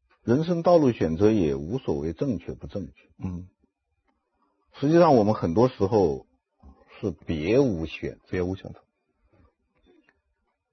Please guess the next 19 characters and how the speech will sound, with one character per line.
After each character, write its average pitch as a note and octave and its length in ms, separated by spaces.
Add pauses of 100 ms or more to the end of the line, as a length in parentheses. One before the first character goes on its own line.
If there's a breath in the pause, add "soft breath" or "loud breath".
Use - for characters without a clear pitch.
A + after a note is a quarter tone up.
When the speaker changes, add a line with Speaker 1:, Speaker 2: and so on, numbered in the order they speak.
(800)
Speaker 1:
所 C3 180
以 D#2+ 540 (1120)
在 D3+ 100
我 F2+ 300
的 G#2+ 120
那 A#2+ 200
个 C#2+ 380 (1000 soft breath)
词 - 260
典 G#2+ 220
里 C#2+ 120
面 D#2+ 220
没 D2+ 200
有 G#2+ 160
什 D#2 120
么 C#2 140
最 B2+ 340
好 - 460
啊， B2+ 220
Speaker 2:
嗯。 F2 260